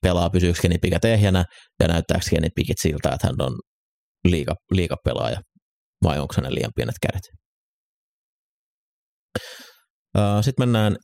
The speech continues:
Clevelandiin, Cleveland Browns. Ää, Deshaun Watson sai liigalta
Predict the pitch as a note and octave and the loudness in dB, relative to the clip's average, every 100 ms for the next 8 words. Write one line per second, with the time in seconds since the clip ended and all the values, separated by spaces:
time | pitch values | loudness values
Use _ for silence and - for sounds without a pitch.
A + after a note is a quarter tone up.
0 | - - A2+ A2 F2+ E2+ E2+ D#2+ D#2 F2 | -4 0 2 4 4 2 2 2 2 0
1 | - G2 F2+ E2+ - F#2 F2+ E2+ E2 - | 2 2 2 0 2 2 4 2 0 -2
2 | - - E2+ D#2 D#2+ A#2+ A2+ A2 A2 - | -6 -2 0 2 2 2 2 2 0 2
3 | G2 F2+ E2+ - - F2+ F2 F2 E2+ - | 2 2 0 -4 0 2 4 4 4 4
4 | F#2+ F#2 F2 F2 - | 4 4 2 0 0